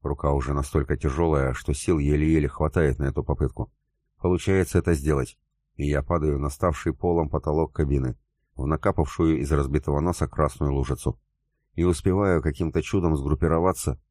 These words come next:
и не сломать себе шею. Лежу несколько долгих мгновений неподвижно,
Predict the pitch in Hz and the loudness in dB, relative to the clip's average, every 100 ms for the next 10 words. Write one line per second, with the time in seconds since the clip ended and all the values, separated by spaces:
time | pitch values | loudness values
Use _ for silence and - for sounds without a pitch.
0 | _ 117 110 87 - 71 76 - 69 69 | _ -4 0 0 0 0 0 0 0 0
1 | - 60 57 - _ _ _ _ _ _ | 0 -2 -4 -12 _ _ _ _ _ _
2 | _ - 71 73 76 71 - 64 71 71 | _ -4 0 2 2 2 0 -2 0 0
3 | 71 65 - 67 69 76 82 76 69 67 | 0 -2 -2 -2 2 2 4 2 2 0
4 | 73 78 60 64 | 0 0 -2 -4